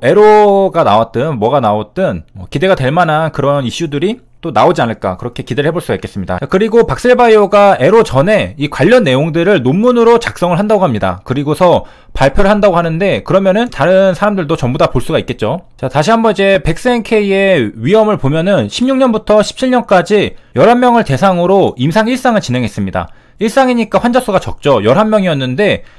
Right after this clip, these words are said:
자, 이들은 모두 다 수술이 불가능한 진행성 환자였는데요. 여기에서 완전 간에 네 명, 부분 간에 한 명, 에스디 네 명, 피디가 두 명이 나왔습니다. 자, 놀라운 것은 중앙 생존 기간이 사십 개월에 이르는 거죠.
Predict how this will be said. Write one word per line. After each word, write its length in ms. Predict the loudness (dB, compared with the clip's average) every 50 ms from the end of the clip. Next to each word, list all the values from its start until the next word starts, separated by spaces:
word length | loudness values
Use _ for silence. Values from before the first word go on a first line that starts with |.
| -20 -8
자, 100 | -4 -2
이들은 460 | -2 2 2 4 4 4 2 2 2
모두 200 | 0 0 0 2
다 300 | 2 2 2 2 0 -4 -12 _ _
수술이 520 | -12 -6 -6 -4 -2 -2 -2 0 0 -2 -4
불가능한 720 | -4 -2 -2 2 2 4 2 2 2 0 -2 -4 -4 -6 -12
진행성 840 | _ -6 -4 -2 0 0 0 -2 -4 -4 0 2 2 2 2 -2 -6 -12 -20 _ _ -2
환자였는데요. 880 | 0 0 2 4 4 2 2 2 0 -2 -2 -2 0 0 0 -2 -2 -6 -14 -20 _ _ _
여기에서 380 | -2 0 2 2 2 2 4 4
완전 300 | 4 4 2 2 2 2
간에 180 | 2 2 2
네 160 | 2 0 0 0
명, 240 | 0 0 -2 -2 -4
부분 280 | -6 -6 -4 -4 0
간에 280 | 0 0 2 2 0 -2
한 240 | -2 -2 -4 -2 0
명, 300 | 2 2 2 0 0 -4 -12 _ _ _
에스디 520 | -8 -6 -6 -4 -4 -4 -2 0 0 0 0
네 160 | 0 -2 0
명, 240 | -2 -2 -4 -4 -6
피디가 360 | -10 -8 -8 -2 0 0 0
두 120 | 0 0
명이 160 | 0 0 0
나왔습니다. 480 | 0 -2 -2 -2 -4 -8 -6 -6 -6 -8 -8 -16 _ _
자, 60 | -12 -4
놀라운 360 | 0 2 4 4 4 4 2
것은 260 | 0 0 0 -2 -4
중앙 300 | -2 -2 0 2 2 2
생존 340 | 0 -2 -2 0 -2 -2 -2
기간이 680 | -2 0 0 2 0 0 0 -2 -4 -4 -4 -4 -6 -10 -14 _ _
사십 400 | -18 -6 -2 -2 0 0 -2 -2
개월에 460 | 0 2 2 2 2 2 2 2 2 0
이르는 320 | 0 -2 -2 -4 -4 -6
거죠. 240 | -4 -4 -6 -8